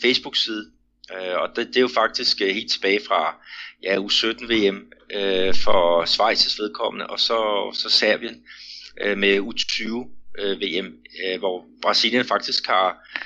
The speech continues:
øh, revanche til gode. Men, men, øh, s-, øh, gå ind der på, på vores Facebook-side og, og, og læs videre.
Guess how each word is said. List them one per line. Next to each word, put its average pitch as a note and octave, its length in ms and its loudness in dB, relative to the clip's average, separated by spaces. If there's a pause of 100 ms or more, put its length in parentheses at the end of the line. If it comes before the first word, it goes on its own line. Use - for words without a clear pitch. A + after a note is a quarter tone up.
(460)
øh, G#2 80 -6
revanche G#2 540 0
til A#2+ 140 -6
gode. G#2+ 320 -10
Men, G2+ 240 -8
men, F#2+ 200 -4
øh, F#2+ 280 2 (280)
s-, - 260 0
øh, G#2 220 -4
gå C3 100 2
ind F#3+ 180 2
der G3 140 4
på, F#3+ 200 -2
på E3 160 -4
vores C3+ 240 0
Facebook-side C#3 640 0
og, A2 120 -4
og, G#2 260 -6
og A#2 100 -4
læs A2+ 260 -2
videre. A2+ 260 -2